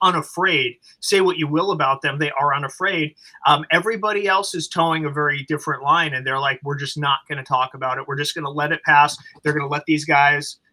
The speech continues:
you know, either plead guilty or go to trial. Um, Richard Barnett, Big O, who's been on our show, who's a friend of ours, is coming up, uh, going to trial sometime, I think, next year. And,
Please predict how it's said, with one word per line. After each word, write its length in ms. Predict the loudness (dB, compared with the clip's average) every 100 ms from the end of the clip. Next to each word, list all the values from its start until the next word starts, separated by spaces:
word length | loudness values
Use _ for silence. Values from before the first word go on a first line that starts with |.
| _
you 80 | -6
know, 80 | -2
either 180 | -2 -2
plead 300 | -2 -2 2
guilty 320 | 0 0 -2
or 40 |
go 140 | 0 -2
to 80 |
trial. 560 | -2 2 4 4 0 -2 0
Um, 380 | 2 2 -2 -4
Richard 340 | -4 -2 -2
Barnett, 460 | 2 2 2 0 -2
Big 200 | -4 -2
O, 260 | -2 -2
who's 180 | -4 -8
been 140 | -6 -4
on 80 |
our 140 | -2 -4
show, 260 | -4 -6
who's 160 | -6 -10
a 120 | -8
friend 220 | -6 -6
of 60 | -4
ours, 260 | -4 -4 -8
is 80 |
coming 280 | -10 -10 -8
up, 100 | -8 _ -20 -20 0
uh, 140 | 2 2
going 220 | -2 -4
to 40 |
trial 400 | -2 0 4 2
sometime, 540 | 0 -8 -2 0 0 -6
I 640 | _ _ _ _ _ _
think, 180 | -4 2
next 300 | 4 4 2
year. 320 | 2 4 6
And, 160 | 4